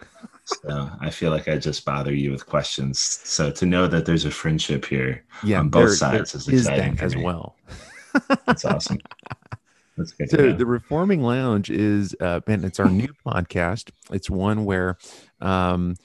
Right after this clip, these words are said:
Speaker 2: we are talking about spiritual formation and mental health, uh, for the wandering heart. And so you may have heard that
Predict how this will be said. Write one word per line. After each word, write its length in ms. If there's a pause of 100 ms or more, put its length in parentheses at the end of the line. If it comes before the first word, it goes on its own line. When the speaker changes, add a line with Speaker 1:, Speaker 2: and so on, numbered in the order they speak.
(100)
Speaker 2:
we 240
are 180
talking 460
about 320
spiritual 480
formation 840
and 260
mental 420
health, 540 (380)
uh, 260
for 200
the 80
wandering 480
heart. 420
And 260
so 500
you 140
may 120
have 100
heard 240
that 200